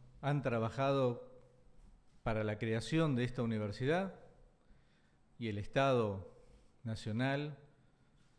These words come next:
decidió crearla a través de una ley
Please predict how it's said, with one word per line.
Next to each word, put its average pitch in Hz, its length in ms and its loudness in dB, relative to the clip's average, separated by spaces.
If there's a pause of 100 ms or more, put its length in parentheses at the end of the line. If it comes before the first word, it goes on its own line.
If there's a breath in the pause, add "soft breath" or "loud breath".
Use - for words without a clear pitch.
(120)
decidió 120 540 -2
crearla 156 560 2
a 135 60 -2
través 110 240 0
de 117 80 0
una 110 120 0
ley 151 400 2